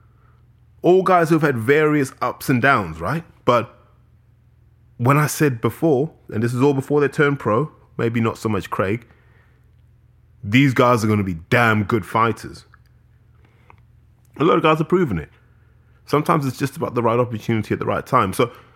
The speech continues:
I'm not gonna stop telling you I think someone's gonna be a good fighter. Whether they're my friend or not is irrelevant. I trained John before John became my friend. Like,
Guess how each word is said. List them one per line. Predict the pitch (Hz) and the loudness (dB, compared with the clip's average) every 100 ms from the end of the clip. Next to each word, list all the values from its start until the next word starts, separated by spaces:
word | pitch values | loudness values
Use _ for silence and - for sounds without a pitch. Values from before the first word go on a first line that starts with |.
| _ _ | _ _
I'm | 117 135 | 2 4
not | 175 | 4
gonna | 156 135 | 4 2
stop | - 165 - | 2 -2 -2
telling | - 160 151 | -4 0 2
you | 123 | 0
I | 113 | -2
think | - 120 | -2 -4
someone's | - 123 110 95 | -2 -2 -2 -2
gonna | 101 | -2
be | 98 | -2
a | 98 | -4
good | 98 85 | -4 -6
fighter. | 98 120 - - - _ _ _ - | -6 -6 -6 -12 -16 _ _ _ -2
Whether | 120 120 | 0 2
they're | 120 | 2
my | 120 | 2
friend | 113 - 147 139 | -2 -2 -2 0
or | |
not | 139 143 | -4 -4
is | 127 | -6
irrelevant. | 131 113 170 160 101 78 _ _ _ _ _ _ _ _ _ _ _ _ _ _ _ - | -10 -6 -2 -2 -4 -12 _ _ _ _ _ _ _ _ _ _ _ _ _ _ _ -2
I | 143 131 | 2 2
trained | - 196 175 120 | 2 2 2 2
John | 165 156 | 2 2
before | 139 147 | 0 -2
John | - 135 123 | 0 0 0
became | 107 120 110 | 0 0 0
my | 101 | -2
friend. | - 131 90 | -2 -4 -2
Like, | 104 | -4